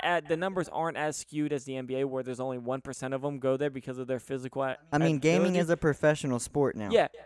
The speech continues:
Speaker 1: but what I think what he was, the argument he was saying, and then I'll get into mine. But the argument he was saying is that it, I think he was comparing it to sports in the fact that there's only the one percent that will make it a career,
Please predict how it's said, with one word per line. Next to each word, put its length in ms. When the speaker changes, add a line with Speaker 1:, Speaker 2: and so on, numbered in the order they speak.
Speaker 1:
but 160
what 220
I 100
think 220
what 180
he 140
was, 280
the 80
argument 420
he 100
was 160
saying, 360
and 120
then 80
I'll 120
get 120
into 220
mine. 300
But 200
the 80
argument 320
he 80
was 140
saying 240
is 200
that 180
it, 240
I 60
think 180
he 60
was 240
comparing 400
it 120
to 80
sports 440
in 140
the 40
fact 360
that 180
there's 160
only 240
the 160
one 260
percent 520
that 180
will 340
make 360
it 40
a 80
career, 520